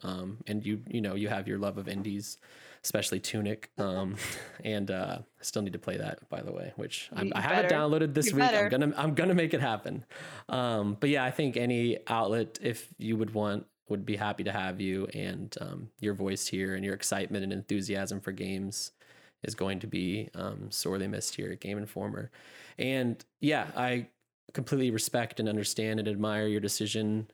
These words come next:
Speaker 1: and much in the same way that you're kind of leaving now so that you don't really tarnish your feelings on Game Informer. Like, for me personally, like,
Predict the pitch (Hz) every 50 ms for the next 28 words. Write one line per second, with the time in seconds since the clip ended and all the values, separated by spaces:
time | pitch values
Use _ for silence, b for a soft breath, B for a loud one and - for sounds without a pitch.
0 | _ - - 107 107 107 104 104 107 107 110 107 - - 113 104 101 - - 101
1 | 98 101 101 98 98 98 101 95 - 98 98 - - 98 95 98 95 98 107 101
2 | 98 104 101 98 104 101 101 98 101 110 - _ _ b b b b b b b
3 | b b b b b b b _ _ - - 127 135 135 120 117 113 113 120 -
4 | - 131 123 113 - 120 113 - 113 110 110 104 113 113 110 107 - - 110 110
5 | 110 110 107 - - - - - - - - - 110 110 - 135 131 127 123 120
6 | 110 - 113 113 107 - 117 113 117 113 110 - 113 113 110 113 113 113 110 107
7 | 107 - - - - 120 117 120 120 127 127 123 120 123 - - 117 123 139 -
8 | - 107 107 104 104 98 95 95 92 - - -